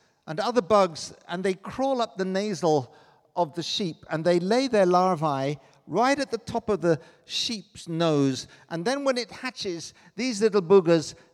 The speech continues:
reach up into the brain of the sheep and torture the sheep. If you've ever been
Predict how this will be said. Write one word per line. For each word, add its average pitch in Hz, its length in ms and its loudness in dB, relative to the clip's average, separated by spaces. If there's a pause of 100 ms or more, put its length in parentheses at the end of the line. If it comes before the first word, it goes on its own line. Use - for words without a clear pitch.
(800)
reach 240 400 -6
up 254 300 2
into 196 300 -4
the 170 120 0
brain 226 600 -2
of 156 140 -6
the 160 80 -8
sheep 147 400 -8
and 175 280 -6
torture - 580 -6
the 135 140 -8
sheep. 131 280 -14 (2250)
If 165 160 -4
you've 233 120 4
ever 277 300 8 (260)
been 220 400 0